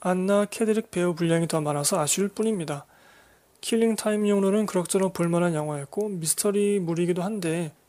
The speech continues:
영화 중반쯤 되면 끝이 어느 정도 예상이 되더군요. 그래도 가볍게 볼만은 하고요.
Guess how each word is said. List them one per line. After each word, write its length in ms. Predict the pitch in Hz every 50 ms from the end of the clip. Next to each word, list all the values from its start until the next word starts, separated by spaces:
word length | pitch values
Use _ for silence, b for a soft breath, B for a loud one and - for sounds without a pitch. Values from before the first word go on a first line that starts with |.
| _ -
영화 220 | 175 180 185 190 185
중반쯤 640 | - - 180 180 190 190 190 180 175 - 202 190
되면 340 | 175 170 170 185 208 214 214 -
끝이 440 | - 254 233 - - - - 233 208
어느 160 | 190 190 190
정도 320 | 180 190 185 185 202 190
예상이 320 | 175 165 - 185 185 185 170
되더군요. 580 | 165 156 160 160 151 147 139 147 185 233 233 - _ _ _ -
그래도 340 | - 175 180 170 185 196
가볍게 480 | 185 - 165 160 180 165 - - 185 180
볼만은 460 | 175 - 170 170 170 170 165 175 180
하고요. 480 | 175 196 226 208 - 156 160 202 240